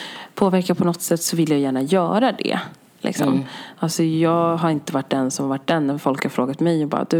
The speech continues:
Speaker 1: är ute efter ett jobb, jag vet inte vad jag ska göra." Så har jag liksom så här, "Men du, jag skickar in det till min chef, liksom. Eh, och kommer lägga in ett gott ord för dig. Det här har jag gjort", liksom, och följer upp.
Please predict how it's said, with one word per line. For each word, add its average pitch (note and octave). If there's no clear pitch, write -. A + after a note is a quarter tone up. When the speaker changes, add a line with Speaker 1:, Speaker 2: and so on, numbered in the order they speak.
Speaker 1:
är D3+
ute D3
efter -
ett -
jobb, F#3
jag D3
vet D3+
inte F3
vad -
jag C#3+
ska -
göra." C#3
Så -
har -
jag C#3+
liksom -
så -
här, G#1+
"Men F3+
du, A3+
jag A#3+
skickar A#3
in A#3
det C#3+
till C#3+
min C3
chef, -
liksom. -
Eh, D3+
och D3+
kommer G3+
lägga C3
in B2+
ett A#2
gott -
ord B2+
för -
dig. F3+
Det -
här D#3+
har C#3
jag -
gjort", -
liksom, -
och D#3+
följer C#3+
upp. -